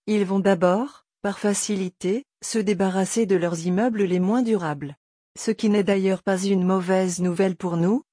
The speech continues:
puisque ce seront des opportunités d'acquisition, étant donné qu'une partie de notre stratégie est d'acquérir des brown buildings pour les transformer en green building.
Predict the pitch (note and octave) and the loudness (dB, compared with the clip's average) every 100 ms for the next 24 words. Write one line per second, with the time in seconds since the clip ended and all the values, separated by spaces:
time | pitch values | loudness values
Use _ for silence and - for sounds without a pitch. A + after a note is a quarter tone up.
0 | _ - A#3+ C4+ - A#3+ A3+ - G#3 F#3+ | _ -6 -2 -2 -2 -4 -4 -2 -2 0
1 | G#3 G3 F3+ F3 G#3 G3 - G3 F3+ - | 2 2 0 0 -2 -4 -4 -4 -4 0
2 | G3 F#3 F3+ F3 E3+ E3+ - G3 C4+ - | 0 0 -2 -6 -4 -4 -2 -2 -2 -6
3 | - A3 A3 G#3+ G3 G3+ G#3 G3+ G3 F#3 | -4 -4 0 0 2 2 0 -2 -6 -2
4 | F#3 - - G#3 F3+ F3+ - E3+ - - | -4 -6 -6 -2 0 0 -2 -8 -8 -6
5 | F#3+ F#3+ F#3+ G#3+ G3+ E3+ F3 F#3 F3 F3+ | -2 -2 0 0 2 0 -2 -2 -2 -2
6 | F3+ F3+ D#3+ F3 F#3+ F#3 F3+ F3 F#3 A#3+ | 0 -2 -2 0 2 2 0 -2 -2 0
7 | A#3 - G3+ F#3 F3+ - A#3 - - G#3 | 0 -2 -4 -2 -2 0 -2 -2 -2 0
8 | A3+ C4 G3+ G3 G#3+ G#3 F#3+ G3+ D#3+ D3+ | 2 2 0 0 2 2 0 -2 -4 -8
9 | C#3+ | -10